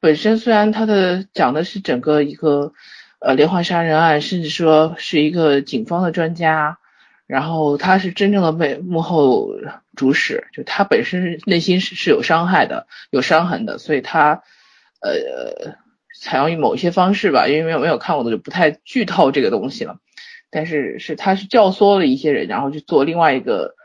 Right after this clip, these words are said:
另外制造一起连环杀，杀人案，其实是，说白了就是他的一种，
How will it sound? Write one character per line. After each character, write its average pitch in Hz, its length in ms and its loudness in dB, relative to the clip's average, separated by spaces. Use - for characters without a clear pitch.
另 180 140 -2
外 160 140 4
制 - 200 -6
造 170 180 6
一 143 80 4
起 - 140 -12
连 117 120 -6
环 127 160 -8
杀， 131 240 -6
杀 135 260 -6
人 107 140 -4
案， 104 260 -4
其 - 160 -8
实 151 60 -4
是， 160 340 -4
说 - 200 -8
白 135 180 4
了 156 60 2
就 165 100 -2
是 165 80 -6
他 - 220 -6
的 190 80 -2
一 185 80 -4
种， - 240 -8